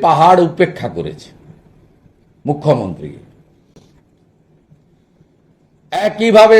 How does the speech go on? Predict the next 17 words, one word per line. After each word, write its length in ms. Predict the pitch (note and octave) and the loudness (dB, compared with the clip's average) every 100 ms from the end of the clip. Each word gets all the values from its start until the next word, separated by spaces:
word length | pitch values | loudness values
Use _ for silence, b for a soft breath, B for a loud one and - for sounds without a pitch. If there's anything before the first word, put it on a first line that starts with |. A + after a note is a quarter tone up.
| F#3+ | 4
গতকাল 420 | G3+ G#3 F3+ G3+ F#3+ D3 | 0 0 2 2 2 2
ধূপগুড়িতে 640 | F3+ E3 F#3 F#3 F#3+ F#3+ G3 F#3+ F3+ | 0 0 0 0 2 4 4 4 2
ত্রাণ 200 | E3 E3+ E3 | 0 0 -4
শিবিরে 340 | E3+ E3+ E3+ D#3+ | -4 -2 -2 0
যাবেন 280 | D3 C#3+ D#3 D3 | 0 -2 -6 -4
বলে 160 | D#3+ D3 C3+ | -6 -4 -4
যাননি, 400 | B2 B2 C3+ - - _ _ _ | -4 -8 -12 -16 -20 _ _ _
এলাকায় 440 | B2 D3 C#3+ D3+ D3 C3 | -2 0 2 0 -2 -2
ব্যাপক 300 | D3+ E3+ F#3 - | -2 0 -4 -4
ক্ষোভ 160 | A2 D2+ | -8 -10
হয়েছে, 280 | D2 - - _ _ _ _ _ _ _ _ _ _ _ G2+ | -18 -20 -20 _ _ _ _ _ _ _ _ _ _ _ -4
যেখানে 380 | D3 D#3+ D#3+ E3+ D3+ | -2 2 2 2 2
আগামী 300 | D3 E3 D#3+ - | 2 0 0 -4
ষোলো 200 | C#3+ D3 D3+ | -4 -2 -2
তারিখে 320 | D#3 D3+ D#3 C3+ | -2 -2 -2 -4
আমি 140 | A#2+ F#2+ | -4 -8
যাচ্ছি। 320 | E2+ - - | -12 -14 -20